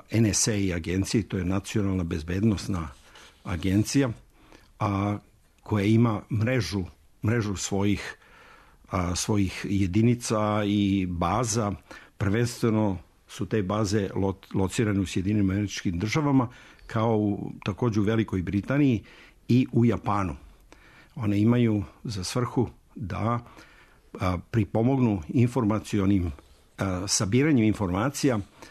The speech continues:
a, podacima uniformisane vojnike, gde sam primetio da su uniformisani sajber ratnici manje kompetentni i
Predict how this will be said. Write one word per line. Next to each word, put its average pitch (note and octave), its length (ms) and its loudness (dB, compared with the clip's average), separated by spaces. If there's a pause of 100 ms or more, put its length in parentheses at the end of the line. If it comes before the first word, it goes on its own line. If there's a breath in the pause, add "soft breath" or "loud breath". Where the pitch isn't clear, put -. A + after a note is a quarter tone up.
(440 loud breath)
a, G2 200 0
podacima G#2+ 920 0 (440 soft breath)
uniformisane G#2+ 840 2
vojnike, G2 540 0 (720 loud breath)
gde G#2 220 2
sam D#3 180 2
primetio B2 460 4
da A#2 120 2
su - 180 0
uniformisani A#2 760 4
sajber A#2+ 380 0
ratnici G#2+ 600 2 (120)
manje G#2+ 720 4 (320 loud breath)
kompetentni A2 880 2 (460 soft breath)
i G2 380 2